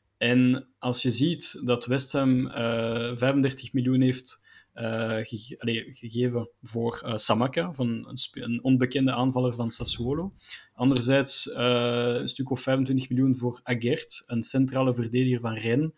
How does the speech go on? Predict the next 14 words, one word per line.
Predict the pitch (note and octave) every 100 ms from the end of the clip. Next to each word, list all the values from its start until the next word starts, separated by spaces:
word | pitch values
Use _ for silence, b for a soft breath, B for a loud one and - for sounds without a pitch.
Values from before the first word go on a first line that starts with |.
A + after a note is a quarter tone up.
| B B B B B
Dan | A#2+
denk | A2+ C3+ C#3
ik | C#3
wel | D3 C3+
dat | B2+
club | - C3+ D3 - -
mag | B2 A#2 -
vragen | B2 B2 B2+ B2+
om | B2 A#2+ B2
minstens | D3+ D#3+ - C3+ C3 - -
vijfentwintig | A#2+ B2+ B2+ B2+ C3 B2 B2 B2
à |
dertig | A#2 B2 - -
miljoen, | A#2 A2 A#2 A#2